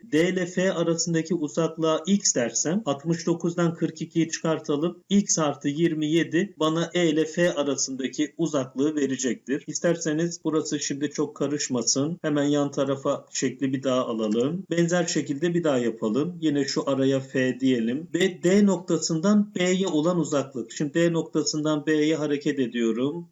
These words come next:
Yani şu pembe yol doksan altıymış. Bu sefer farklı renkle gösterelim. E noktasından A'ya kadar, yani şu mavi yolda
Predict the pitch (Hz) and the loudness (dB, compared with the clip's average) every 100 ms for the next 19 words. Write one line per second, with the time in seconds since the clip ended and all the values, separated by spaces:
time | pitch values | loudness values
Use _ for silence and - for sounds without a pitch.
0 | - 147 143 139 160 160 156 156 151 156 | -4 -2 0 -2 -4 -2 0 0 0 2
1 | 139 151 170 - 160 156 160 151 139 131 | 2 2 0 0 0 0 -4 0 0 0
2 | - 120 104 127 - - - - 135 135 | 0 0 0 -4 -8 -12 -10 -6 -2 -4
3 | 131 135 131 139 131 120 - 107 110 107 | -2 -4 -4 -2 -2 -2 -4 -4 -4 -4
4 | - 107 104 131 180 156 190 208 202 190 | -2 0 0 -2 -2 2 4 4 4 0
5 | 170 170 147 135 123 120 _ - 143 156 | 0 0 0 0 -2 -4 _ 0 2 4
6 | 170 170 143 113 107 101 - 160 147 127 | 2 0 -2 -2 -2 -4 -4 -2 0 0
7 | 160 175 - 170 151 156 160 160 175 170 | -2 -4 -6 -2 0 2 2 2 4 4
8 | 160 120 151 208 | 2 0 -2 -2